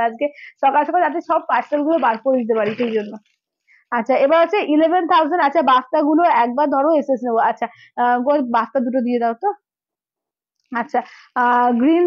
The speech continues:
রেডে কাঞ্জিবরম হবে, গ্রিন রেডে, আহ, কাঞ্জিবরম দেখতে হবে, পিওরেও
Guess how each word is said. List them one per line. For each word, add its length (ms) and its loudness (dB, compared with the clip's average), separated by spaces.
রেডে 200 4
কাঞ্জিবরম 500 2
হবে, 160 2
গ্রিন 240 2
রেডে, 260 0
আহ, 180 2
কাঞ্জিবরম 520 0
দেখতে 300 -4
হবে, 140 0
পিওরেও 420 2